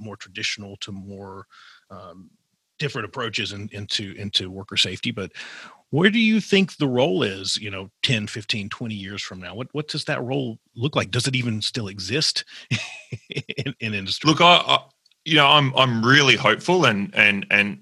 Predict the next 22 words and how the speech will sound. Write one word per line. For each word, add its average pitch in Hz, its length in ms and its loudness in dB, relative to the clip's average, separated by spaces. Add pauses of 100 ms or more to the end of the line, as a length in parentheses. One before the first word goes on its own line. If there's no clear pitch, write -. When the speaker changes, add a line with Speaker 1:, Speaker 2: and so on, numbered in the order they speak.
(140)
Speaker 2:
and 95 180 2
I, 95 220 4
and 98 160 2
I 90 160 4 (240)
believe 95 560 4
that 98 200 0
the 101 120 2
role 92 480 4 (140)
still - 280 0
exists. - 840 0 (120)
Um, 92 180 -2
I 90 80 0
think 113 160 2
the 92 80 -8
role 98 160 4
gets 90 220 -2
more 95 120 0
important 101 380 -2
to 113 100 -2
organizations. 110 640 0
Um, 104 320 2
and, 104 280 0